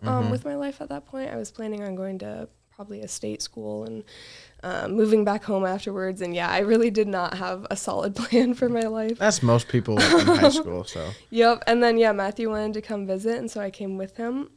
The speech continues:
Speaker 1: Um, and really the rest is history. I stepped foot on campus, and everyone was so welcoming, and, um,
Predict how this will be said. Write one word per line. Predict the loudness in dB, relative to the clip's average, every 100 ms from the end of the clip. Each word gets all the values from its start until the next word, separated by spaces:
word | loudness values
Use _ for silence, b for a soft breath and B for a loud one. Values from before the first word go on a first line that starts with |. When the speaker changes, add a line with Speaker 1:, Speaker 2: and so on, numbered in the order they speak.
| -8
Speaker 1:
Um, | -6 -4 -6
and | -6 -6 -6
really | -2 0
the | 0
rest | -2 -6 -8
is | -10
history. | -10 -10 -8 -8
I |
stepped | -10 -12 -16
foot | -14
on | -12 -10
campus, | -10 -10 -12 -10
and | -10 -12 _ _ _ _ -8
everyone | -4 -2 -2
was | -4
so | -6 -6
welcoming, | -6 -8 -6 -4 -4 -4
and, | -6 -8 -10
um, | -10 -10 -12